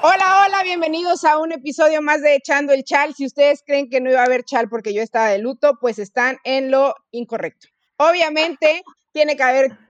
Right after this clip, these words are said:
tiene que haber chal porque el show, el show, show, show debe continuar. Aparte, esto es fútbol y como cada seis meses se vuelve a intentar, ¿no? Se vuelve y se vuelve y se vuelve a intentar y se seguirá intentando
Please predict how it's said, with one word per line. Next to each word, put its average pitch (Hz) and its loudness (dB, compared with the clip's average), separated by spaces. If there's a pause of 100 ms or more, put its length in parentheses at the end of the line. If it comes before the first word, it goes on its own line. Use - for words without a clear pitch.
(220)
tiene 320 -2
que 277 2
haber 277 2
chal 339 0
porque 254 -4
el 226 -4
show, 311 4 (680)
el 254 0
show, 381 2
show, 339 0
show 330 0
debe 262 2
continuar. 254 -2 (560)
Aparte, 233 0
esto 233 -6
es 208 -14
fútbol 233 -2
y 247 -10
como 208 -8
cada 220 0 (240)
seis 220 -10
meses 262 -10 (480)
se 208 -8
vuelve 226 -2
a - -8
intentar, 175 -6 (180)
¿no? 233 -10
Se 185 -8
vuelve 262 0
y 285 -6
se 214 -8
vuelve 226 -4
y - -10
se 214 -10
vuelve 208 -4
a 214 -8
intentar 214 -4
y 262 -10
se 214 -12
seguirá 196 -10
intentando 226 -6